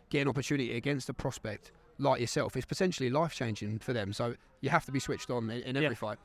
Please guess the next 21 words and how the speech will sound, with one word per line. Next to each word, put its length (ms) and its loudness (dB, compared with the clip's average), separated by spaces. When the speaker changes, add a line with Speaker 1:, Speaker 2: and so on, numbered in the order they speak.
Speaker 2:
Yeah, 160 4
definitely. 340 0
Of 80 -10
course, 320 4
imagine 260 4
if 120 0
he, 140 2
if 320 -4
I'm 160 4
coming 240 4
over 260 4
here, 80 6
I'm 120 2
coming 260 2
over 200 2
to 180 -2
here, 160 4
he's, 260 2
uh, 360 6
his 140 2
country, 560 0